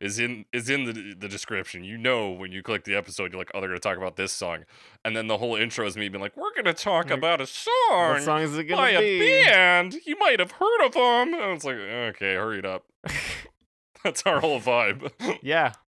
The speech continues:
Speaker 2: this is why I support this song.
Speaker 1: Hell yeah.
Speaker 2: Um,
Speaker 1: So then we get to the chor-, what,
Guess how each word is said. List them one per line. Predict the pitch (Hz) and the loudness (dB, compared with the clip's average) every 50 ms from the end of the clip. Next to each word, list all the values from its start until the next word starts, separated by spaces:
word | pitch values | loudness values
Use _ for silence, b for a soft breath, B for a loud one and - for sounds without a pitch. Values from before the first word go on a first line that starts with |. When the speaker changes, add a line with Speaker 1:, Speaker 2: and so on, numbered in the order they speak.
| _ | _
Speaker 2:
this | - 139 135 123 | -6 -6 -4 -2
is | 131 | 0
why | 143 143 143 | 2 4 4
I | 139 | 4
support | 127 - - 127 - 147 139 127 - | 2 0 -4 -6 -2 -2 -2 -2 -2
this | - 127 117 | -4 -6 -4
song. | - - 135 131 131 127 120 110 107 - _ _ _ _ b b b b b b b b | -4 -4 -4 -4 -4 -4 -6 -8 -12 -18 _ _ _ _ b b b b b b b b
Speaker 1:
Hell | 104 107 113 | -2 0 2
yeah. | 131 131 135 135 131 107 95 90 | 4 4 4 4 4 4 2 0
Speaker 2:
Um, | - | -2
Speaker 1:
So | 131 131 127 120 117 | -4 -2 -2 -2 0
then | 120 120 117 117 - - | -2 -2 -6 -6 -8 -8
we | 123 135 | -6 -2
get | 131 151 156 - | -2 -2 -2 -2
to | 170 | -2
the | 139 139 | -4 -4
chor-, | - - 175 165 - | -4 -2 -2 -2 -2
what, | 127 151 - | -2 -4 -4